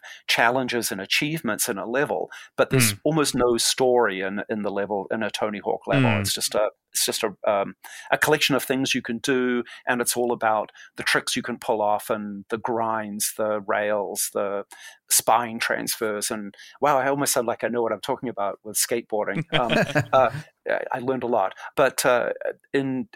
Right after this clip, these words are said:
Speaker 1: Ex-, Disney's A-, Adventure, we needed to actually have story levels in there. So there were achievements, but we made the achievements be story driven. So, you know, the, the, the bully in,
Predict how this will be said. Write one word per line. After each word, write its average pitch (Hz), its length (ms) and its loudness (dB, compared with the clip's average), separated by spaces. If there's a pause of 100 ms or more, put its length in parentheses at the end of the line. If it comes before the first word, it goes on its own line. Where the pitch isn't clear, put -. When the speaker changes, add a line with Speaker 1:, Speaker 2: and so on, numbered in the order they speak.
Speaker 1:
Ex-, - 300 -4
Disney's 165 500 0
A-, 127 180 -2
Adventure, 143 400 0
we 117 240 -2
needed 120 400 -4 (280)
to 120 220 -2
actually 120 300 0
have 117 240 -2 (180)
story 135 420 2
levels 104 400 -4
in 104 140 -4
there. 95 180 -6
So - 160 0
there 131 140 -2
were 165 240 2
achievements, 156 760 -2 (300)
but 143 120 2
we 139 120 2
made 143 260 0
the 131 120 -2
achievements 113 680 -2 (380)
be 120 500 -4 (280)
story 131 580 2 (520)
driven. 101 380 2 (320)
So, 107 480 2 (320)
you 135 80 0
know, 117 120 2
the, 117 180 0 (100)
the, 117 260 2
the 127 140 -4
bully 127 460 2
in, 113 400 -2